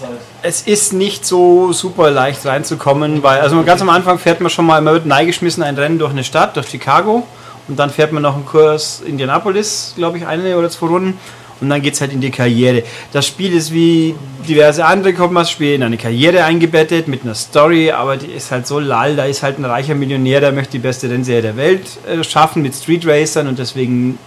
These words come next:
sollst du ihm jetzt die Leute erst überzeugen. Äh, also Rahmenhandlung kann man eigentlich vergessen, sie ist halt da, um die Menüs ein bisschen, wie soll ich sagen, äh, dass während der Menüs nicht nur Bildschirm da ist.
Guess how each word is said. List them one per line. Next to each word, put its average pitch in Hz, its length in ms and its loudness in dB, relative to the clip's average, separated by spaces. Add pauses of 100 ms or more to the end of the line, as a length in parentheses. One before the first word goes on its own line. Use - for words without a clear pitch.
sollst 120 300 -6
du 131 60 0
ihm 123 200 2
jetzt 113 180 -8
die 117 40 -10
Leute 170 260 0
erst 170 160 -2
überzeugen. 139 540 -2 (760)
Äh, 123 280 2 (220)
also 151 260 2 (160)
Rahmenhandlung 175 920 4 (400)
kann 147 180 0
man 160 120 4
eigentlich 151 440 -2
vergessen, 139 460 0
sie 139 100 -6
ist - 120 -4
halt 123 180 -2
da, 127 180 2
um 151 100 0
die 135 80 -2
Menüs 135 380 -2
ein 135 80 -6
bisschen, 123 720 0 (500)
wie 123 80 -8
soll 123 120 -6
ich 117 100 -8
sagen, 120 500 0
äh, 120 60 -10 (160)
dass 131 180 -4
während 135 160 -2
der 135 80 -2
Menüs 139 380 -2
nicht 135 180 -4
nur 135 200 -2
Bildschirm 131 400 -2
da 107 220 -6
ist. 131 220 -10